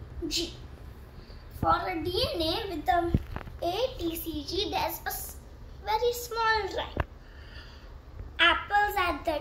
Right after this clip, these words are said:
tree, cars in the garage. And for R N A, it is apples under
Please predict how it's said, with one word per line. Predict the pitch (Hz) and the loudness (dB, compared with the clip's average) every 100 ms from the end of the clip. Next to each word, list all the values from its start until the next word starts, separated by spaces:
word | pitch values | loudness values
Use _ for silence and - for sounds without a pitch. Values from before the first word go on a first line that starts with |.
| - | -2
tree, | 349 349 370 466 494 - - | -2 0 4 4 4 -2 0
cars | 339 320 320 370 370 | 4 8 8 6 2
in | 370 | 0
the | 381 349 | 2 2
garage. | 415 453 - - - - - - - - - - - - - - 320 | 4 4 4 -2 -4 -4 -6 -8 -10 -10 -4 -4 -4 -6 -10 -4 0
And | 320 320 | 2 2
for | 320 320 - | -2 -2 2
R | 311 294 | 4 4
N | 330 381 | 2 0
A, | 508 392 311 - 311 | -2 -2 -8 -8 -8
it | 285 | -2
is | 294 311 349 - - - - 311 | 2 2 2 -4 -10 -14 -2 0
apples | 311 - 381 403 415 - - | 2 0 -2 -2 -2 -2 2
under | 392 494 539 | 4 2 2